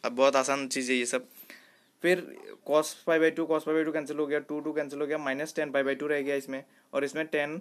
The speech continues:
phi माइनस theta है, तो जैसे वैसे ही है। फिर इसको माइनस टेन theta by टू को हम, हम्म, टेन pi minus theta by two लिख सकते हैं। से, तो दोनों साइड में टेन, टेन सेम है, तो हम क्या लिख सकते हैं? Pi minus theta by two equal to phi minus theta। फिर इसको सॉल्व करने से क्या होता है? Theta equal to two phi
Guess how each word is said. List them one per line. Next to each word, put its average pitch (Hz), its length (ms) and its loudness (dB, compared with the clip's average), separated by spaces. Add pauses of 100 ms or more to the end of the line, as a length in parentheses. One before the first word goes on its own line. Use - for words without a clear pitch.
(280)
phi 143 120 4
माइनस 135 240 -4
theta 143 140 -6
है, 143 140 0
तो 139 280 -2
जैसे 127 380 -4
वैसे 127 240 -4
ही 127 80 -4
है। 131 100 -6
फिर 156 200 -4
इसको 156 180 -6
माइनस 151 320 -4
टेन 151 300 -4 (380)
theta 151 180 0
by 156 140 0
टू 160 100 -2
को 160 200 -4
हम, 160 220 -6 (440)
हम्म, 135 400 -8
टेन 143 400 0
pi 135 120 4
minus 139 260 -4
theta 160 180 0
by 151 80 2
two 151 120 -6
लिख 147 100 -4
सकते 147 300 -4
हैं। - 800 -14
से, 135 240 -2 (240)
तो 147 60 -6
दोनों 143 200 -4
साइड 156 180 -4
में 165 100 -2
टेन, 151 200 0
टेन 147 120 -4
सेम 151 200 -6
है, 151 60 -6
तो 170 140 0
हम 147 260 -10
क्या 147 140 -4
लिख 151 120 -2
सकते 156 180 -4
हैं? 170 80 -6
Pi 139 180 4
minus 143 260 -4
theta 160 180 0
by 160 100 2
two 175 200 2 (460)
equal 135 260 -2
to 165 100 -4
phi 143 160 0
minus 127 280 -6
theta। 107 180 -6 (560)
फिर 156 80 0
इसको 170 300 0 (200)
सॉल्व 135 200 0
करने 151 200 -2
से 160 100 -8
क्या 160 100 0
होता 160 160 0
है? 170 100 -2
Theta 147 260 0
equal 139 240 -6
to 160 140 -2
two 156 200 0
phi 175 160 4